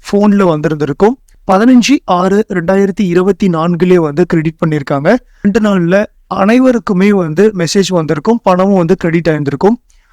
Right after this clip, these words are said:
ஒருவேளை உங்களுக்கு பணம் கிரெடிட் ஆகல, இல்ல வந்து அது சம்பந்தமா எந்த ஒரு மெசேஜும் வரல அப்படின்னா,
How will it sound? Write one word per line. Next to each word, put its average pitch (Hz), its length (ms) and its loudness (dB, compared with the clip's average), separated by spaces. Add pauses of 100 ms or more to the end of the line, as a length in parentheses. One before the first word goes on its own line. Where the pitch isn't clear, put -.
ஒருவேளை 262 540 4
உங்களுக்கு 196 500 0
பணம் 196 300 0
கிரெடிட் 185 400 0
ஆகல, 170 520 0
இல்ல 190 260 0
வந்து 170 340 2
அது 170 140 -2 (140)
சம்பந்தமா 170 360 0
எந்த 175 340 2
ஒரு 190 200 2
மெசேஜும் 160 580 -2
வரல 151 220 0
அப்படின்னா, 135 360 0